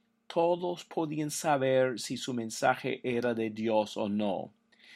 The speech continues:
Y así en el Nuevo Testamento, vemos iglesias con miembros que tenían varios dones milagrosos, dados por medio de la imposición de manos de los apóstoles,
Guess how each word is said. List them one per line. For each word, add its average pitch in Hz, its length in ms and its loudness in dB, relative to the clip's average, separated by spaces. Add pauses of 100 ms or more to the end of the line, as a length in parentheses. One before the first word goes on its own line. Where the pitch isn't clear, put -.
Y 180 120 4
así 202 240 0
en 226 80 2
el 233 120 2
Nuevo 214 300 2
Testamento, 226 840 0 (520)
vemos 202 580 4
iglesias 165 600 2
con 127 280 -2
miembros 165 520 0
que 147 160 -6
tenían 147 520 -2
varios 147 680 4
dones 123 480 -2
milagrosos, 156 960 0 (440)
dados 147 760 6
por 123 260 2
medio 170 480 4
de 170 140 0
la 151 260 4
imposición 165 800 -2
de 147 100 0
manos 139 380 2
de 127 120 6
los 127 200 2
apóstoles, 113 760 4